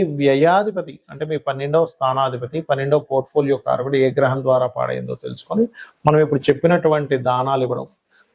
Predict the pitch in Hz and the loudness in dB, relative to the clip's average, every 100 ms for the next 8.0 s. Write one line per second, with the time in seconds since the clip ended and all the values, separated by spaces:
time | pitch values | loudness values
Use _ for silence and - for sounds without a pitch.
0 | - 156 156 151 143 143 135 180 170 135 | 0 2 4 2 0 -2 -6 -2 0 2
1 | 143 139 156 135 131 131 139 135 139 - | 2 0 -6 -6 -8 -6 -4 -4 -6 -2
2 | 139 139 135 131 127 123 131 131 120 64 | -2 0 -4 -4 -2 2 2 2 -2 -6
3 | 62 131 - - 64 65 - 151 160 151 | -6 -6 -6 -8 -14 -12 -4 -2 2 2
4 | 147 139 127 120 123 123 135 127 - 160 | 2 -2 -4 -2 -2 0 0 -2 -6 -4
5 | 175 147 - 135 147 _ _ - - _ | -4 0 0 -2 -6 _ _ -20 -20 _
6 | 165 170 170 160 151 - 190 185 170 156 | 2 2 4 0 0 0 0 0 -2 2
7 | 147 131 147 _ _ _ _ 135 139 | 2 0 -6 _ _ _ _ 0 2